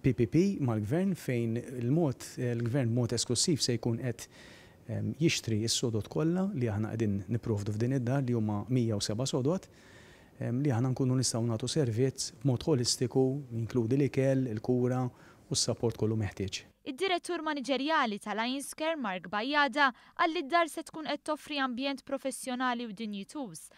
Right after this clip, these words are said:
Speaker 2: mammar bl-aħħar teknoloġija.
Speaker 1: Fin-naħat tagħna, fin-naħa tal-ofsinar ta' Malta, em, kien hemm, kien jinħass bżonn kbir għal, għal kura tal-anzjani, em, b'investimenti fi djar tal-anzjani u b'daycare centers. Em, aħna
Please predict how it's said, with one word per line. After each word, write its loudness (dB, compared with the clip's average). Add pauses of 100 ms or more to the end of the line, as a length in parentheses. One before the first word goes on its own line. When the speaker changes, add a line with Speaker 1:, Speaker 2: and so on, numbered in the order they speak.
(160)
Speaker 2:
mammar 0
bl-aħħar -4
teknoloġija. -4 (180)
Speaker 1:
Fin-naħat 0 (100)
tagħna, -2
fin-naħa -2
tal-ofsinar -2
ta' -4
Malta, 0
em, -4
kien -2
hemm, -2
kien -2
jinħass 2
bżonn 2
kbir 2 (140)
għal, -2
għal -2
kura 0
tal-anzjani, -2 (640)
em, -2 (240)
b'investimenti 0
fi -4
djar 0
tal-anzjani -2
u -4
b'daycare 0
centers. 0 (540)
Em, -2
aħna 2